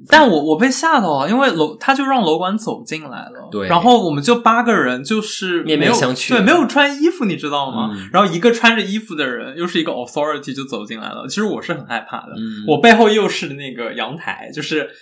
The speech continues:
Speaker 1: 你感觉你的背后也是全世界都在盯着你那种感觉。
Speaker 2: 哦，OK。
Speaker 1: 所以我有点紧张。然后他就跟，他就试图跟楼管说，“I wanna compensate you。”
Speaker 2: OK。
Speaker 1: 对，他是有说这句话的。
Speaker 2: <laughs>
Speaker 1: 但那个楼管，那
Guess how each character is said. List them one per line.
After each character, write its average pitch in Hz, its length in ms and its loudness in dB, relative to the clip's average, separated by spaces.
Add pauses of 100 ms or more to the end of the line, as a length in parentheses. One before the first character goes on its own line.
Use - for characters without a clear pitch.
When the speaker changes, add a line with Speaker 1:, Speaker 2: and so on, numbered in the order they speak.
(100)
Speaker 1:
你 170 100 -6
感 135 180 2
觉 160 60 -2
你 156 80 -4
的 123 60 -2
背 185 180 4
后 180 160 2
也 127 80 0
是 143 100 -12
全 123 220 -10
世 165 160 -8
界 170 140 2
都 143 80 -6
在 151 140 0
盯 165 220 -2
着 170 100 -2
你 135 180 -6
那 131 80 -6
种 127 120 -12
感 135 220 -10
觉。 - 120 -12
Speaker 2:
哦， 113 440 -4
OK。 104 280 -10
Speaker 1:
所 165 140 -6
以 175 140 0
我 135 220 -4
有 156 120 -2
点 160 180 -10
紧 - 160 -18 (140)
张。 - 100 -18 (440)
然 139 140 -2
后 196 320 0
他 196 200 -2
就 185 220 -6
跟， 175 300 -6
他 190 140 0
就 196 100 0
试 196 180 -4
图 147 160 -8
跟 165 140 -8
楼 151 180 -6
管 135 240 -6
说， 139 460 -10 (360)
“I 143 100 2
wanna 151 280 0
compensate 160 680 -8 (120)
you。” - 220 -20 (1000)
Speaker 2:
OK。 135 140 -14
Speaker 1:
对， 139 200 2
他 156 160 0
是 214 140 4
有 143 80 4
说 170 160 0
这 165 100 -4
句 151 140 -6
话 151 280 2
的。 113 220 -4
Speaker 2:
<laughs> 143 100 -2
Speaker 1:
但 220 160 10
那 233 60 6
个 202 60 6
楼 160 180 4
管， 131 260 2 (200)
那 180 180 2